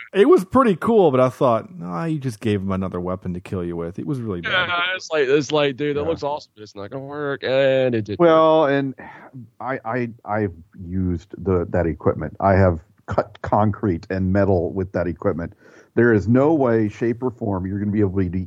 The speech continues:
Speaker 3: quick enough with that
Speaker 2: Nope.
Speaker 3: to, to hurt somebody with it. And,
Speaker 2: Yeah.
Speaker 3: and I'll, it, it was the same thing I said in, uh, Army of the Dead when that guy was using it as well. It's just,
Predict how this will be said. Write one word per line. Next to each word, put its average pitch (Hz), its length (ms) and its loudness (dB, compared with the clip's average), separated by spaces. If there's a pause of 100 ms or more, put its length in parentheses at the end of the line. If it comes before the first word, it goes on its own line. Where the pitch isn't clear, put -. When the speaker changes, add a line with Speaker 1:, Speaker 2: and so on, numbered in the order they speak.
(120)
Speaker 3:
quick - 260 -4
enough 87 320 0
with 95 160 -2
that 82 340 -2 (520)
Speaker 2:
Nope. 123 120 -4
Speaker 3:
to, 104 540 4
to 107 440 2
hurt 117 280 0
somebody 98 400 -2
with 85 200 -4
it. - 140 -10 (140)
And, 113 160 2
Speaker 2:
Yeah. 104 60 2
Speaker 3:
and 110 140 0
I'll, 104 300 0
it, 107 180 -6
it 135 60 -6
was 131 80 -2
the 143 80 -10
same 233 220 2
thing 180 180 4
I 139 60 4
said 127 280 2
in, 113 280 2
uh, 95 260 0 (280)
Army 127 260 2
of 107 100 0
the 98 60 0
Dead 90 340 -8
when 85 140 -10
that 95 120 -10
guy 87 160 -4
was 85 180 -8
using 92 280 -6
it 80 80 -6
as 78 120 -6
well. 82 180 -2
It's 92 100 -6
just, 135 200 -6